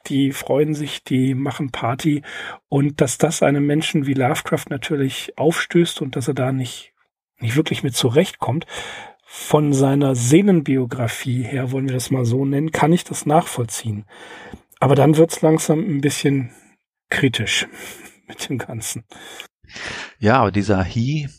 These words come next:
Speaker 2: äh, dieser Er, das ist wirklich, ich finde das ja eine ganz interessante Figur. Ähm, de Camp nennt ihn den Mystery Man mit seinem schwarzen Hut und dem
Speaker 1: <laughs> Ja.
Speaker 2: schwarzen Mantel. Erinnert er so ein bisschen
Speaker 1: The Shadow.
Speaker 2: Ja, genau. Oder an so eine Figur aus der Stummfilm-Ära, Doktor Caligari. Aber klar, The Shadow,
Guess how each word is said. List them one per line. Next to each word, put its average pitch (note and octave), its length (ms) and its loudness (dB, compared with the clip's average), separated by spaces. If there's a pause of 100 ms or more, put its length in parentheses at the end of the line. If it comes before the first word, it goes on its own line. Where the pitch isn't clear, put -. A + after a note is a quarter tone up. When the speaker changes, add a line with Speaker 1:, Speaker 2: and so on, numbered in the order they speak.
Speaker 2:
äh, A#2 260 -10
dieser F#2+ 340 -2
Er, B2+ 460 4
das - 340 -2
ist - 260 -4
wirklich, A2+ 320 0 (100)
ich - 160 -4
finde C#3+ 180 2
das B2+ 80 2
ja B2+ 80 4
eine A#2+ 140 0
ganz A#2 200 0
interessante G2+ 540 -4
Figur. G2 640 2
Ähm, F#2+ 240 0
de F#2 120 2
Camp A2+ 520 -2
nennt G#2 340 -2
ihn G2 140 -4
den F#2+ 180 -6
Mystery G2 500 0
Man G2+ 340 -4 (480)
mit G2+ 120 -10
seinem G2 200 2
schwarzen G2 600 0
Hut G#2+ 300 0
und G2 160 -4
dem - 180 -2
Speaker 1:
<laughs> - 0 -
Ja. G2+ 40 2
Speaker 2:
schwarzen - 460 -2
Mantel. G#2+ 360 -2
Erinnert G#2 480 2
er - 160 0
so G2 120 -2
ein G2 80 -6
bisschen - 340 -2
Speaker 1:
The C#3+ 60 0
Shadow. C#3 380 0 (240)
Speaker 2:
Ja, A#2 180 4
genau. A#2+ 360 2
Oder G#2 300 2
an G#2 100 -6
so G#2 120 -2
eine G2+ 300 -2
Figur G#2 400 -2
aus F#2+ 120 -6
der F#2+ 120 -2
Stummfilm-Ära, F#2+ 1000 -6
Doktor F#2+ 380 -4
Caligari. F#2+ 920 -6
Aber F#2+ 400 -12
klar, F#2 280 -6
The F#2 80 -8
Shadow, G2 540 -6